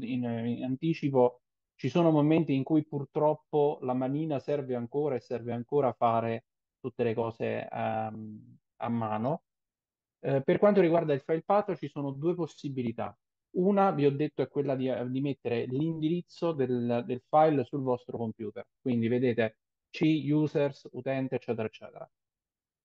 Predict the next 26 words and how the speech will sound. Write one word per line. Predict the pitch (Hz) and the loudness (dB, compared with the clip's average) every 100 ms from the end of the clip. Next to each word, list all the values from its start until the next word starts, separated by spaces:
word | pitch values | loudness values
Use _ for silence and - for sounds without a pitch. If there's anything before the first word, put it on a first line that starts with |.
| _ _ _ _ _ _ _ _ _ - | _ _ _ _ _ _ _ _ _ -2
Un'altra | 151 180 220 170 139 127 | 2 4 4 2 0 0
possibilità | 123 - 123 120 113 113 107 | -2 -4 -4 -2 -2 0 -2
invece, | 104 107 107 101 - 127 160 - _ _ _ _ _ _ _ | -2 -4 -6 -8 -4 -4 -4 -8 _ _ _ _ _ _ _
che | - - | -6 -2
praticamente | 131 123 127 151 143 | 2 2 2 2 2
non, | 123 123 | 0 0
non | 123 127 | -2 -2
cambia | 127 156 151 139 | 2 2 2 2
granché, | 127 127 147 127 | 0 -2 -2 -4
cambia | - 131 135 120 | -2 -4 -2 -2
però | 120 127 | 0 -2
il, | 117 - | -2 -8
il | - - | -18 -12
file | - 117 117 | -6 -4 -2
path, | 135 117 - | 0 0 -2
in | 117 | -6
questo | 113 - 117 | -6 -8 -4
caso | 123 117 | -4 -4
cambia | 110 123 120 | -4 0 0
quello | - 127 127 | 0 2 2
che | 117 | 0
viene | 120 120 | -2 0
inserito | 117 - 120 131 147 117 | -2 -4 -4 -2 2 2
all'interno | 110 110 117 110 | 2 -4 -4 -4
della | 113 127 | -2 0
colonna, | 151 117 113 117 143 | 0 0 -2 -4 -4